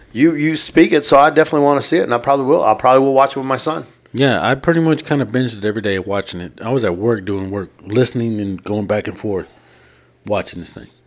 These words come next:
Speaker 2: That's how I was. I watched some at work. I watched it here.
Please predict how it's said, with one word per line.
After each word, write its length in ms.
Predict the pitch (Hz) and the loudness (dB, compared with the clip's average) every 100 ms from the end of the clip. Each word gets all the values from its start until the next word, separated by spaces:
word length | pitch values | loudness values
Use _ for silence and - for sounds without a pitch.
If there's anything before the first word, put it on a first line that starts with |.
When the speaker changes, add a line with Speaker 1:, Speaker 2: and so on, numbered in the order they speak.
| _ _ _ _ _ _ _ _ _ | _ _ _ _ _ _ _ _ _
Speaker 2:
That's 220 | - 95 | -10 -8
how 140 | 113 110 | -4 -2
I 20 | |
was. 300 | 95 87 - | 0 -2 -6
I 60 | 82 | -8
watched 380 | 92 98 - - - - - _ _ _ | -4 -4 -6 -20 -20 -20 -20 _ _ _
some 220 | - 107 | -10 -8
at 80 | 90 | -4
work. 380 | 117 143 135 - | 2 2 2 -2
I 40 | |
watched 320 | 82 78 78 - | -6 -4 -6 -10
it 80 | - | -6
here. 680 | 156 139 131 127 120 117 | 0 4 4 4 4 0